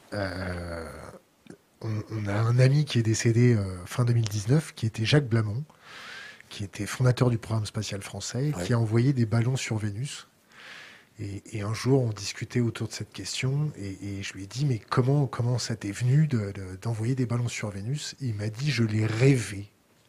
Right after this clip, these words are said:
Speaker 1: Et ensuite, j'ai travaillé pendant dix-huit ans pour accomplir ce rêve. Et, et je vous remercie pour, euh,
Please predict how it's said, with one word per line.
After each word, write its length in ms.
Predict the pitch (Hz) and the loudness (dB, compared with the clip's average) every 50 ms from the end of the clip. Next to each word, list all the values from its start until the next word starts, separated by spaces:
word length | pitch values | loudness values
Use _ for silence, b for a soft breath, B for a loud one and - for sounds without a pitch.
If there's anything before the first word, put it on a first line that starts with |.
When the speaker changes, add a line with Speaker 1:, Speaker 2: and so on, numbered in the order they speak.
| B B B B B B B B B B B B - | B B B B B B B B B B B B -4
Speaker 1:
Et 80 | 113 117 | -4 -2
ensuite, 300 | 113 - - - 151 127 | -2 -2 -2 -4 -2 0
j'ai 120 | 117 117 | -2 -2
travaillé 460 | - - - 131 127 127 127 127 135 | -2 0 2 2 4 4 4 4 2
pendant 380 | 131 - - 120 117 113 113 110 107 | 0 2 0 2 2 2 0 -2 -2
dix-huit 580 | 113 147 175 175 160 147 139 139 131 - - - | 0 2 2 4 4 2 0 -2 -4 -4 -4 -4
ans 140 | 123 143 165 170 _ _ _ _ b b b b b b b b b _ _ _ | -4 -2 -4 -8 _ _ _ _ b b b b b b b b b _ _ _
pour 240 | - 120 113 - - | -6 -4 -4 -4 -4
accomplir 560 | - 131 123 - - 123 117 - - 131 117 - | -6 -6 -6 -4 -6 -6 -4 -2 -2 -2 -2 -2
ce 160 | - - 107 | -6 -8 -8
rêve. 380 | 87 87 82 85 - - - - _ _ _ _ _ _ _ b b b b b b b b b b b _ | -10 -10 -12 -14 -16 -20 -20 -20 _ _ _ _ _ _ _ b b b b b b b b b b b _
Et, 400 | - 101 98 - 110 110 110 110 | -8 -8 -6 -4 -4 -2 -2 -2
et 40 | 110 | -2
je 100 | 107 107 | -2 -2
vous 100 | 107 107 | -2 -2
remercie 540 | 113 117 113 110 101 - - - 135 123 120 | -2 -2 -2 -2 -4 -6 -6 -4 -4 -4 -4
pour, 360 | 120 - 110 98 98 98 98 | -6 -8 -10 -8 -8 -8 -8
euh, 60 | 98 | -8